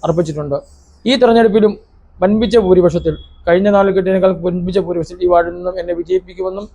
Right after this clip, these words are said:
എൽ ഡി എഫിനെ വിജയിപ്പിക്കുമെന്നും ഉത്തമ വിശ്വാസമുണ്ട്. യുവാക്കൾ ഏറ്റവും കൂടുതൽ പരിഗണിക്കുന്നത് എൽ ഡി എഫ് ആണ്, സി-, പ്രത്യേകം സി പി എം ആണ്. ഈ നാടിൻ്റെ നാളെയുടെ വാഗ്ദാനമാണ് യുവാക്കൾ. അതാണ് നമുക്കറിയാം, തിരുവനന്തപുരത്ത് ആര്യ രാജേന്ദ്രനെ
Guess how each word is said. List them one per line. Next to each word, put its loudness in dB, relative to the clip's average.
എൽ -4
ഡി 0
എഫിനെ -2
വിജയിപ്പിക്കുമെന്നും -4
ഉത്തമ -6
വിശ്വാസമുണ്ട്. 0
യുവാക്കൾ 4
ഏറ്റവും 4
കൂടുതൽ 4
പരിഗണിക്കുന്നത് 4
എൽ 2
ഡി 2
എഫ് -6
ആണ്, 4
സി-, 2
പ്രത്യേകം 0
സി 4
പി 2
എം 4
ആണ്. 4
ഈ 4
നാടിൻ്റെ 4
നാളെയുടെ 6
വാഗ്ദാനമാണ് 4
യുവാക്കൾ. 2
അതാണ് 4
നമുക്കറിയാം, 2
തിരുവനന്തപുരത്ത് 2
ആര്യ 4
രാജേന്ദ്രനെ 4